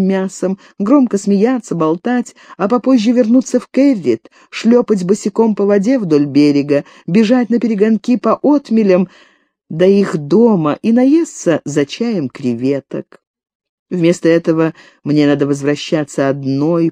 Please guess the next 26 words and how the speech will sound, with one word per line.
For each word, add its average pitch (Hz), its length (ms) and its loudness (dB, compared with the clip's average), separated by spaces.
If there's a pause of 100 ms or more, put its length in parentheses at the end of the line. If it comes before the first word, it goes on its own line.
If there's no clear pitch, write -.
(140)
по 156 240 4
лесу 147 680 -4
в 117 200 -8
Мендерли 180 920 -4 (100)
и 127 100 -4
ждать 135 440 -6
Максима. 143 800 -10 (600)
Я 269 140 4
не 262 120 6
знала, 240 460 2
что - 220 -4
мы 240 100 2
скажем 208 560 0
друг 143 240 -4
другу, 120 500 0 (420)
как 160 220 -4
он 165 100 0
станет 170 380 -2
смотреть 208 640 -2
на 139 100 -4
меня — 131 440 -2 (500)
какой 139 300 0
у 131 60 2
него 131 260 0
будет 127 320 -2
голос. 170 640 -2